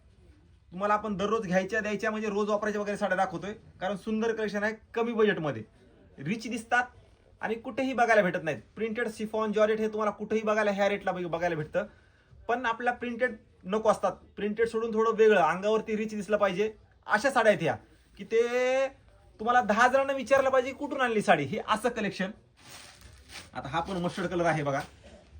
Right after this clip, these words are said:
हा पण सुंदर कॉम्बिनेशन आहे या साडीचं. वा,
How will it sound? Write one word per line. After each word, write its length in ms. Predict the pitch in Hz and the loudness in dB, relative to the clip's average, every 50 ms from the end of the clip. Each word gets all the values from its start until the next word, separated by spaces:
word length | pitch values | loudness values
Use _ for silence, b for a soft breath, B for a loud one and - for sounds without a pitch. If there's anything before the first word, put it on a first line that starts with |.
| - - - - - - | -20 -20 -20 -18 -8 -8
हा 60 | 139 | -8
पण 160 | - 196 190 | -6 -6 -10
सुंदर 380 | 180 - 185 180 185 185 202 190 | -8 -6 -4 -4 -2 -2 -4 -2
कॉम्बिनेशन 400 | - 185 185 180 175 170 151 170 | -2 -4 -2 -2 -4 -4 -4 -4
आहे 100 | 156 156 | -4 -4
या 60 | 143 | -2
साडीचं. 340 | 135 151 147 139 120 160 175 - - - - - - - - - _ - - - - - - - - - - - - - - - - - - - - - - - - - - - - - - - - - - - 113 | -2 -2 -2 -2 -4 -8 -12 -14 -20 -20 -20 -20 -20 -20 -20 -20 _ -20 -20 -20 -20 -20 -20 -20 -20 -20 -20 -20 -20 -20 -20 -20 -20 -20 -20 -20 -20 -20 -20 -20 -18 -18 -20 -20 -20 -20 -20 -20 -20 -18 -16 -8 -6
वा, 80 | 135 | -6